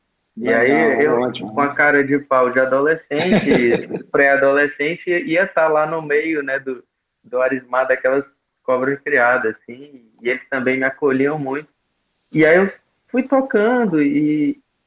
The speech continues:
Speaker 1: meio que virei o mascote do, do,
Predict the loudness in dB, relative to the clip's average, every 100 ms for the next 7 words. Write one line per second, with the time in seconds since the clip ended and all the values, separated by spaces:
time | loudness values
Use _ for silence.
0 | _ -8 -6 -6 -2 -2 -2 _ _ _
1 | _ _ 0 2 2 0 0 -2 -4 -2
2 | 0 0 -4 -6 -6 -6 -6 -10